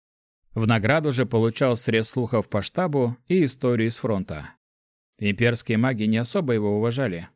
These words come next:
не понимая, почему тот слоняется в тылу, пока остальные батрачат, но открыто не борзели. Всё же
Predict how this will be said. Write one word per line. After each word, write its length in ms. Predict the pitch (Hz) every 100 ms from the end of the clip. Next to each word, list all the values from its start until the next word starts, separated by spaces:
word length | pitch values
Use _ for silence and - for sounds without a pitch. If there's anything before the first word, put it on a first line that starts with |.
| _
не 120 | 117 123
понимая, 480 | 123 120 131 151
почему 400 | 120 110 - 131
тот 180 | 123 120
слоняется 520 | - 117 123 117 -
в 60 | 113
тылу, 280 | - 110 165
пока 300 | 113 - 110
остальные 440 | 104 110 107 123
батрачат, 640 | 110 131 151 117 - 78 - _ _ _
но 200 | 98 170
открыто 480 | 175 - 147 156 131
не 80 | 131
борзели. 600 | 123 131 127 85 73 - _ _ _ _ _
Всё 240 | - 120
же 380 | 104 107 104 98